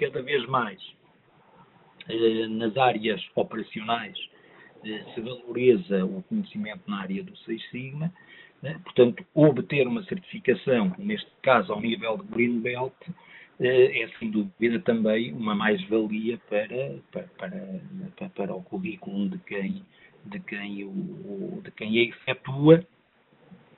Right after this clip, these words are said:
sendo que cada vez mais, eh, portanto, o uso de dados está massificado,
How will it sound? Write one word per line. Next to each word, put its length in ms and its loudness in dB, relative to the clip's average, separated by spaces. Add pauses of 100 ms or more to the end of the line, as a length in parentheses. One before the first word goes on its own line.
(460)
sendo 300 0
que 140 -14
cada 260 4
vez 200 6
mais, 360 -2 (520)
eh, 200 -8 (360)
portanto, 380 -6
o 260 -4
uso 240 -6
de 100 -12
dados 720 -2 (140)
está 480 -14 (120)
massificado, 920 -14